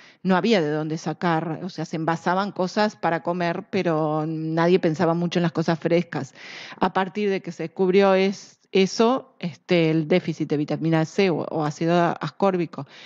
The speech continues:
y que es una coenzima, este, para la lisina, eh, para que se hidrocine la lisina y la hidroxiprolina,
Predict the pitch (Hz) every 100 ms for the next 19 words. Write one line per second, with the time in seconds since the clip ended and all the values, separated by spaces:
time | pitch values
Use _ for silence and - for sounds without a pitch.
0 | - - 185 185 - 180 170 185 185 -
1 | 247 214 175 147 - - - - 190 147
2 | - 165 123 110 80 - 170 160 160 160
3 | 151 160 160 - 196 175 151 - - _
4 | 156 147 151 160 151 165 156 165 170 156
5 | 160 160 156 175 156 147 143 - 185 156
6 | 139 151 - 131 156 165 190 180 208 214
7 | 208 233